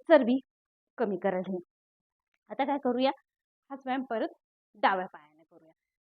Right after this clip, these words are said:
डाव्या पायानं पण तुम्हाला सेम हा व्यायाम हे बघा या पद्धतीने करायचा आहे. आता व्हिडिओ जर बघू राहिले तुम्ही तर माझ्यासोबतच हा व्यायाम केला तरी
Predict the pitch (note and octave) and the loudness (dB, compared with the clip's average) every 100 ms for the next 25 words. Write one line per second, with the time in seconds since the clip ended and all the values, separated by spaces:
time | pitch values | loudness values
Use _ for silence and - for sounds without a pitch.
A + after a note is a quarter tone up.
0 | - G3 G#3 B3+ A3 A3 A#3 - A3+ G#3+ | -16 -8 -4 -2 -2 -4 -6 -6 -8 -12
1 | F#3+ G#3+ - A#3+ G#3+ G3+ G#3 - - G#3 | -14 -14 -14 -12 -12 -14 -20 -20 -18 -18
2 | _ _ _ _ A3 - G#3 A3 - - | _ _ _ _ -18 -18 -20 -20 -20 -20
3 | E3+ E3+ E3+ _ _ _ _ _ _ _ | -20 _ _ _ _ _ _ _ _ _
4 | _ _ _ _ _ _ _ _ _ _ | _ _ _ _ _ _ _ _ _ _
5 | _ _ _ _ _ _ _ _ _ _ | _ _ _ _ _ _ _ _ _ _
6 | _ _ _ G#3+ A3 A3 A#3 C4 B3+ B3+ | _ _ _ -12 -8 -6 0 2 4 2
7 | A3 B3 B3 D#4 C4+ A3+ - A#3+ B3+ - | 4 4 6 2 0 -2 -4 -4 -4 -8
8 | _ _ _ A#3+ G3 A3+ A3 G#3+ - - | _ _ _ -8 -4 -4 -2 0 -2 -6
9 | B3+ - F#3 F3+ G3 F#3+ G3 D4+ - _ | -10 -12 -8 -8 -10 -8 -8 -8 -10 _
10 | G#3+ G#3 | -4 -4